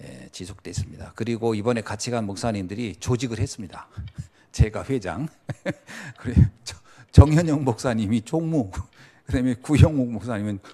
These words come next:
고문, <laughs> 그리고 한 달에,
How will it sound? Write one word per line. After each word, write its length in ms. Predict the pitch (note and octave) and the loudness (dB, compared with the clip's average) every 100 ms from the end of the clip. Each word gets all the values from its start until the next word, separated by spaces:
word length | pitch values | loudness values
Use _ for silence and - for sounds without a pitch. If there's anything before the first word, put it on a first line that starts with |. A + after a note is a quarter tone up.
| - | -16
고문, 480 | - B2 C#3+ B2+ F2+ - - D#3+ - - - | 2 4 6 2 0 -8 -8 -16 -12 -16 -14
<laughs> 640 | - - - - - - | -20 -20 -20 -20 -20 -20
그리고 580 | - A#2 A2+ C#3+ E3+ - _ _ - | -6 -4 0 0 0 -10 _ _ -18
한 240 | - F3 E3+ | -8 0 4
달에, 560 | D#3+ C3+ B2 - - | 4 4 2 -4 -18